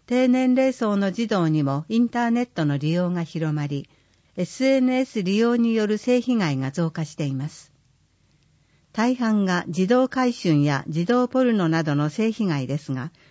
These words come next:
殺人や誘拐などの重要犯罪なども発生しています。子どもを性被害から守るために必要なこと。ポイント一、スマートフォンのフィルタリング機能を活用する。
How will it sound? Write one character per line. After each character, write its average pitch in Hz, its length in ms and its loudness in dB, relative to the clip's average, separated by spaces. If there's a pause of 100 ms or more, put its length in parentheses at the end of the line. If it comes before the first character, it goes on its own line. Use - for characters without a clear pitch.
(220)
殺 208 360 -2
人 262 240 4
や 233 160 2
誘 226 180 2
拐 240 280 0
な 226 160 0
ど 160 120 2
の 143 220 2
重 220 260 0
要 240 220 2
犯 226 240 2
罪 165 200 2
な 151 120 2
ど 147 100 -2
も 123 120 -2
発 - 220 -12
生 165 220 -2
し - 120 -16
て 160 100 -6
い 135 100 -2
ま 120 160 -6
す。 - 240 -20 (1600)
子 185 160 -4
ど 254 120 4
も 254 220 6
を 247 60 0
性 262 260 2
被 262 140 2
害 233 240 2
か 180 100 -2
ら 165 140 2
守 214 320 4
る 196 60 0
た 156 120 -2
め 147 120 2
に 131 140 -2
必 - 280 -6
要 160 180 2
な 135 140 -2
こ 107 120 -12
と。 - 220 -12 (920)
ポ 196 100 0
イ 240 80 2
ン 240 100 2
ト 208 300 0
一、 156 420 -4 (540)
ス - 160 -6
マ 247 180 4
ー 254 40 -2
ト 269 120 -2
フ 247 100 0
ォ 214 60 4
ン 165 120 6
の 151 140 2
フ - 80 -10
ィ 185 100 2
ル 247 120 2
タ 254 120 0
リ 247 120 2
ン 247 100 4
グ 240 120 4
機 247 140 0
能 151 280 0
を 123 60 -8
活 147 300 -4
用 143 160 0
す 139 180 -12
る。 127 160 -10